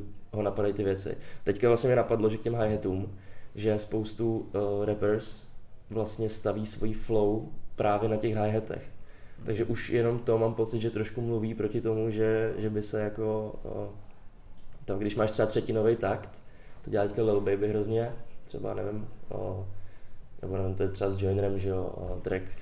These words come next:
Ramen N O J, tak tam je to krásně slyšet, že to prostě jako zní jinak.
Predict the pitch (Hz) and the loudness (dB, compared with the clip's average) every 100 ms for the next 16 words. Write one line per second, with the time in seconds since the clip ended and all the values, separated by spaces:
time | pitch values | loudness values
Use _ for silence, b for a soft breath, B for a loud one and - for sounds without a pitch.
0 | - - - 98 95 101 98 98 95 95 | -6 -8 -4 0 2 2 2 2 0 2
1 | 98 98 98 98 - 95 95 98 98 98 | 2 2 0 0 0 0 0 0 0 0
2 | 98 98 98 - - - 92 98 98 95 | 2 0 0 -4 -4 -2 0 2 2 2
3 | 98 98 | 0 -2